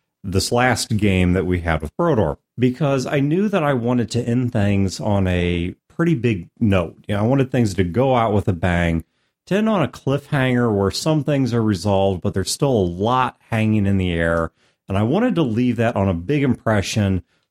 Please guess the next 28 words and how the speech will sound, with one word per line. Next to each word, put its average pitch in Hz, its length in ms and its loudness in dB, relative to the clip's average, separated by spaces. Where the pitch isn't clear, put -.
so 104 320 0
the 92 100 0
players 170 580 0
in 123 100 2
particular 110 520 0
would 87 100 -2
be 87 100 0
hungry 120 320 0
for 113 180 -2
more 92 320 2
and 85 140 0
wanting 101 300 0
to 92 60 -6
come 90 200 -2
back 143 340 -2
to 123 100 -2
that 107 280 -2
campaign 87 720 -2
in 87 160 0
one 113 260 0
form 104 380 -2
or 92 160 2
another 82 420 0
once 82 400 -4
we 98 80 0
get 85 260 -2
Brodor 80 360 -2
back. 120 320 -2